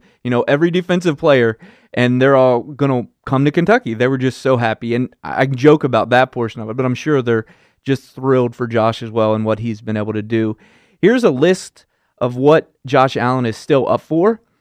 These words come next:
He still could win the Ted Hendricks Award, which is the top defensive end, the Butkus Award, which is the top linebacker. I would find it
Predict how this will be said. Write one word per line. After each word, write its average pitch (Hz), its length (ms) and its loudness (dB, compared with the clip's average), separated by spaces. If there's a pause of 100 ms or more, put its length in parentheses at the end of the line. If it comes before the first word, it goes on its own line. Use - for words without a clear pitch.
(180)
He 135 220 -2
still 147 420 0
could 143 220 -4
win 131 320 0
the 113 140 -4 (200)
Ted 113 220 -4 (100)
Hendricks 220 420 -2
Award, 247 320 0
which 170 160 -6
is 113 100 -14
the 117 80 -8
top 120 260 -4
defensive 113 440 -10
end, 196 380 -2
the 117 140 -4
Butkus 156 480 2
Award, 131 400 0
which 113 180 -8
is 120 80 -8
the 117 100 -8
top 131 280 -2
linebacker. 120 580 -2 (320)
I 185 140 0
would 208 180 2
find 160 300 0
it 156 140 -2